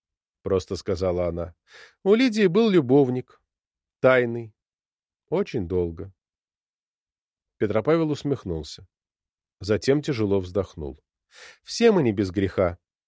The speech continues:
обронила Агнец. Она любила его. Я б не заговорила об этом, но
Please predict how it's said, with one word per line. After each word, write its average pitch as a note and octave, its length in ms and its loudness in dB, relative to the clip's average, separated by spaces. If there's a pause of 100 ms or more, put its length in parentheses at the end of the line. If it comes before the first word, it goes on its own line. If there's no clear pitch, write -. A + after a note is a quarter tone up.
(180)
обронила G2 500 0
Агнец. F2 640 -8 (800)
Она D3 220 0
любила D#3+ 400 0
его. D#2 340 -4 (840)
Я E3 200 4
б F3+ 80 -6
не G3+ 80 4
заговорила G3 640 4
об C#3 100 2
этом, C3+ 340 4
но D3+ 420 2